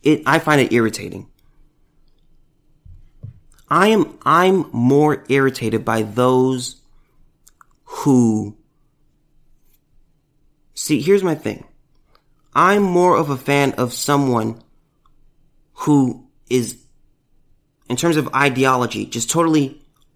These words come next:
opposite me, but they vote. I'm more a fan of that person than a person who has the same ideology as me but doesn't vote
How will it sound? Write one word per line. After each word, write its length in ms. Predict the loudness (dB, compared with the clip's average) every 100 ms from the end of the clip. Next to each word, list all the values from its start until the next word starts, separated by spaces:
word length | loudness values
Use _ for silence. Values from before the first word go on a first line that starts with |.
| -6
opposite 480 | -2 -2 -4 -8 -8
me, 340 | -10 -8 -10 _ -4
but 140 | 0
they 140 | 2
vote. 420 | 2 0 -2 -2 -16 _ _ _ _ _ _ _ -2
I'm 200 | 0 2
more 260 | 2 2 0
a 40 |
fan 180 | 0 -2
of 160 | -2 0
that 220 | 0 0
person 280 | -6 -6 -2
than 100 | -2
a 60 |
person 480 | -2 -4 -2 -4 -4 _ _ _
who 120 | -4
has 160 | 0 0
the 60 | -2
same 420 | -2 2 2 2 0
ideology 640 | 0 0 0 0 -2 -4
as 100 | -4
me 140 | -4
but 240 | -4 -8 -2
doesn't 300 | -2 -4 -10
vote 340 | -14 -14 -20